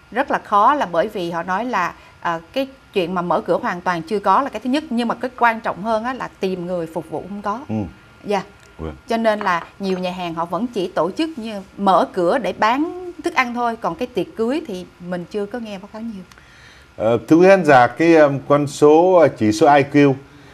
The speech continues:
Speaker 2: ờ, tức là chỉ số thông minh trung bình của một người đó là vào khoảng từ chín mươi tám, ờ, điểm, phải không?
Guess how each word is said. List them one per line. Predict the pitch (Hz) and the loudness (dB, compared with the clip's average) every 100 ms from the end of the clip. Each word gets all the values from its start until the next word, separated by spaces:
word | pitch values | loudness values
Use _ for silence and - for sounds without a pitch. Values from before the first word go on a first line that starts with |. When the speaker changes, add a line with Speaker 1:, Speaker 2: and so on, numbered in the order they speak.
| - | -8
Speaker 2:
ờ, | - 113 | 2 2
tức | 110 156 135 | 2 -2 4
là | 117 104 98 95 98 | 6 6 6 2 -4
chỉ | 101 | -4
số | 98 156 | 2 2
thông | 151 131 | 4 2
minh | 127 127 | 0 0
trung | 139 123 | 0 2
bình | 113 101 92 | 2 0 -4
của | 98 | -4
một | 95 95 | -4 -2
người | 107 113 104 | 2 4 6
đó | 120 120 - - - - _ | 4 0 -12 -20 -20 -20 _
là | 101 | 0
vào | 98 98 | 4 4
khoảng | - 98 85 85 | 4 0 0 0
từ | 98 | -2
chín | 87 - 160 | -2 -4 -4
mươi | 147 113 - - | -4 -6 -12 -2
tám, | 113 160 175 - _ 104 | 0 0 -4 -18 _ -8
ờ, | 95 95 90 90 87 85 82 69 - 113 | -4 -2 -2 -4 -8 -12 -14 -16 -10 -2
điểm, | 101 85 80 | 0 0 -2
phải | |
không? | 90 | 0